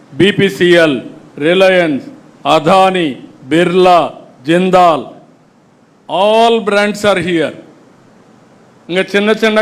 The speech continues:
కంపెనీలు అన్నీ వచ్చాయి, almost అన్ని కంపెనీలు వచ్చే పరిస్థితికి వచ్చింది.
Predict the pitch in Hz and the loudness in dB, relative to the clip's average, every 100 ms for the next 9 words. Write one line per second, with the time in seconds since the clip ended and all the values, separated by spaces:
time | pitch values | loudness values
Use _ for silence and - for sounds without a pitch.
0 | 214 208 202 220 202 214 226 220 214 208 | -2 -4 -2 0 0 2 2 2 2 -2
1 | 151 - - - - _ _ _ _ - | -4 -6 -20 -20 -20 _ _ _ _ -2
2 | 170 196 202 214 220 220 208 190 196 220 | 0 2 0 0 0 -2 -2 0 2 2
3 | 220 208 202 202 196 190 190 180 170 175 | 2 -2 -2 -2 -2 -2 -2 -2 -4 -4
4 | - 180 180 208 208 214 | -6 -4 -4 -2 0 0